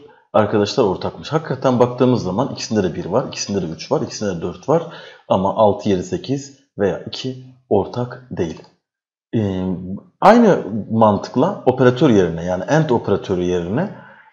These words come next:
e, şeyde direkt intersection isimli, e, fonksiyondan da yararlanabiliyoruz.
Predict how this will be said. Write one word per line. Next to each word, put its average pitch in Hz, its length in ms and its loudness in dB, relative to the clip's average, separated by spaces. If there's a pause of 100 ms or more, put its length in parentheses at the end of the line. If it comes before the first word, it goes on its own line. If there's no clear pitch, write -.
e, 92 420 2
şeyde 117 640 4
direkt 139 340 2
intersection 117 760 -2 (200)
isimli, 110 480 -4 (460)
e, 107 120 -2 (120)
fonksiyondan 123 760 4
da 143 300 2
yararlanabiliyoruz. 95 1120 2